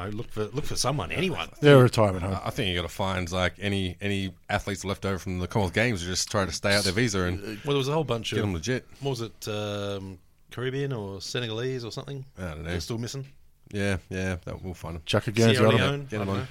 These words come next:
Speaker 2: Find that French fucker that climbed that building to
Speaker 3: Yeah.
Speaker 2: save that kid.
Speaker 3: <laughs>
Speaker 1: Well, he's
Speaker 2: Slap a
Speaker 1: French
Speaker 2: Guernsey
Speaker 1: now.
Speaker 2: on him. He, he's, he's been offered everything, so you, why
Speaker 1: Yeah.
Speaker 2: not offer him a contract?
Speaker 1: Fuck,
Speaker 3: Yeah.
Speaker 1: get him in.
Speaker 2: M-, we'll play in Paris.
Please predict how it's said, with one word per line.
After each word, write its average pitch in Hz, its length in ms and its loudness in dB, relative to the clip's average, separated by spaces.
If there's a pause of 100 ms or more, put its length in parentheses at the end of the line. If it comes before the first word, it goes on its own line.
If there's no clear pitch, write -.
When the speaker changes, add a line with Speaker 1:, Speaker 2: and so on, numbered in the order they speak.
(120)
Speaker 2:
Find 202 260 8
that 165 140 8
French - 280 4
fucker 110 280 2
that 90 180 -2
climbed 123 320 2
that 107 180 2 (260)
building 113 280 6
to - 80 0
Speaker 3:
Yeah. 143 60 4
Speaker 2:
save 120 180 8
that 120 160 4
kid. 123 180 6
Speaker 3:
<laughs> 160 140 2
Speaker 1:
Well, - 320 -4
he's - 140 -10
Speaker 2:
Slap 151 60 6
a 143 100 8
Speaker 1:
French 196 140 8
Speaker 2:
Guernsey 143 180 6
Speaker 1:
now. 190 40 8
Speaker 2:
on 135 80 6
him. 92 100 0 (500)
He, 147 140 8
he's, 156 360 6
he's 135 200 6
been 143 160 8
offered 135 180 4
everything, 113 340 4
so 113 180 2
you, 117 220 2
why 147 200 -2
Speaker 1:
Yeah. 170 60 2
Speaker 2:
not 170 180 0
offer 131 180 2
him 107 80 2
a 98 60 -2
contract? 92 320 -2
Speaker 1:
Fuck, - 140 -6
Speaker 3:
Yeah. 98 60 -2
Speaker 1:
get 202 120 -2
him 190 60 -2
in. 196 200 -2 (240)
Speaker 2:
M-, 143 240 -4
we'll 156 160 4
play 170 320 4
in 135 80 4
Paris. 147 540 0